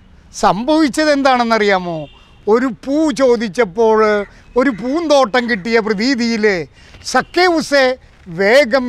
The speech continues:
ഇറങ്ങി വരിക. ഒരു ജനക്കൂട്ടത്തിൽ എൻ്റെ പേര് വിളിച്ച് പറയുന്ന ഒരു പ്രധാനപ്പെട്ട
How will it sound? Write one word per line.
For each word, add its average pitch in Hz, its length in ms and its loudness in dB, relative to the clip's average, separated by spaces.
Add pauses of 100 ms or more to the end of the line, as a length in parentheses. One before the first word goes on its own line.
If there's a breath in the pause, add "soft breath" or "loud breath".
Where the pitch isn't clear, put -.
ഇറങ്ങി 214 340 -2
വരിക. 180 240 -2 (1300)
ഒരു 156 100 -6 (100)
ജനക്കൂട്ടത്തിൽ 214 800 -2 (1000)
എൻ്റെ 226 300 2
പേര് 269 320 2
വിളിച്ച് 262 340 -2
പറയുന്ന 254 400 0 (840 loud breath)
ഒരു 233 120 2 (100)
പ്രധാനപ്പെട്ട 254 640 0